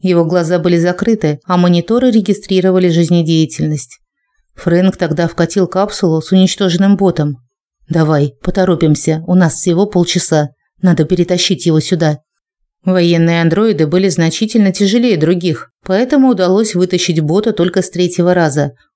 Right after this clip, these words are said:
После этого Фрэнк отключил Дэна от питания, и мы перенесли его в транспортировочную капсулу.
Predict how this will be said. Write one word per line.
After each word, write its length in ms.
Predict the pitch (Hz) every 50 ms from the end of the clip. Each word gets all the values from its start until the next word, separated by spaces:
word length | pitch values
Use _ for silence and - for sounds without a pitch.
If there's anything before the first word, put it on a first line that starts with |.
| _ _ _
После 380 | - 277 277 - 214 185 175 202
этого 240 | 214 226 202 175
Фрэнк 420 | 160 - - 175 190 220 226 214 -
отключил 540 | 165 - - 175 170 160 - - 175 160 147
Дэна 260 | 165 185 214 233 233
от 120 | 226 -
питания, 580 | - 226 214 - 214 208 208 202 196 190 185 185
и 160 | - - 196
мы 180 | 196 233 262 254
перенесли 580 | 277 277 247 233 240 233 220 - 196 202 208
его 180 | 220 226 220 220
в 80 | 214
транспортировочную 1000 | - - 190 180 - - - 156 - - 175 165 165 170 180 165 - - 180 170
капсулу. 600 | 165 - 160 151 - - - - 156 156 156 -